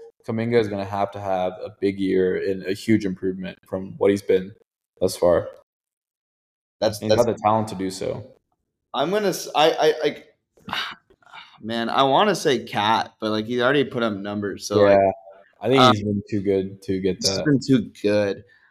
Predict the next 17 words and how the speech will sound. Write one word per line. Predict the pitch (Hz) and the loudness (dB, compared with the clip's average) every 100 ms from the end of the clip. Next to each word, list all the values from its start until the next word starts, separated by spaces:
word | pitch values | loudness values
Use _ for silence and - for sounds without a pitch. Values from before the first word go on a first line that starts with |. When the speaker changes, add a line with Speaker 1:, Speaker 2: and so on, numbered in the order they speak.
| _ _ _ | _ _ _
Speaker 2:
I'm | 127 196 | 0 4
gonna | 277 262 | 4 4
go | 180 185 175 | 8 8 10
with, | 156 135 - - - _ _ _ _ _ _ _ _ _ _ - | 10 8 4 -10 -18 _ _ _ _ _ _ _ _ _ _ -4
all | 139 | 2
right, | 147 | 4
I'm | |
gonna | 180 196 | 4 2
go | 180 | 4
with | |
this | 143 131 | 4 2
very | 110 123 123 117 | 2 4 6 4
sneaky | - 107 101 | -2 -6 -6
pick. | 98 92 - _ _ _ _ _ _ _ _ _ | -10 -10 -12 _ _ _ _ _ _ _ _ _
Speaker 1:
Okay. | 101 110 - - _ - | 2 2 0 -18 _ -4
Speaker 2:
Colin | 120 139 135 | 2 2 2
Sexton. | 117 107 107 90 110 | -2 -4 -6 -12 -14